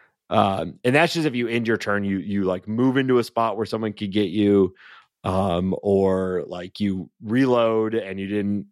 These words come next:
realize that something was going to, to hit you. You know, it's one hit kill. Um, and the thing that got me the most, though, before I really, like, slowed down on this game, which is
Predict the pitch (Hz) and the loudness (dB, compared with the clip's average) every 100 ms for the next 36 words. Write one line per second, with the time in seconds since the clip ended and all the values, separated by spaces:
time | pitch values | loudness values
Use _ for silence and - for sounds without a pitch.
0 | - 101 101 95 92 92 92 - 101 90 | -6 0 2 2 0 0 -2 -2 -2 -4
1 | - - 98 95 95 92 98 90 92 98 | -4 -2 0 2 0 0 0 0 -2 -2
2 | 78 - 107 87 _ - - 110 98 98 | -2 -2 -2 -2 _ -6 -2 0 4 4
3 | 82 - - _ - 95 90 104 131 120 | 4 -4 -20 _ -4 -2 0 6 6 6
4 | 110 - 104 - 73 _ _ _ _ - | 2 -4 -6 -6 -10 _ _ _ _ -20
5 | _ 98 95 92 90 95 92 82 - _ | _ 4 6 6 4 2 0 -2 -12 _
6 | _ _ _ _ _ 113 123 123 165 208 | _ _ _ _ _ 0 2 4 4 2
7 | 180 147 113 123 165 143 104 101 95 - | 0 -2 -2 -2 2 2 2 -2 -2 -6
8 | - 101 95 92 98 - _ _ _ _ | -4 0 0 -2 -6 -14 _ _ _ _
9 | _ _ - 107 90 104 98 101 120 123 | _ _ -6 -2 2 2 0 2 4 6
10 | 120 110 98 92 95 _ - - - 120 | 4 0 -6 -12 -12 _ -12 -10 -4 2
11 | 117 123 107 107 104 101 95 95 92 - | 4 4 2 0 0 -2 -6 -8 -8 -6
12 | 101 90 92 92 - 92 - | -6 -4 -4 -4 -2 -4 -6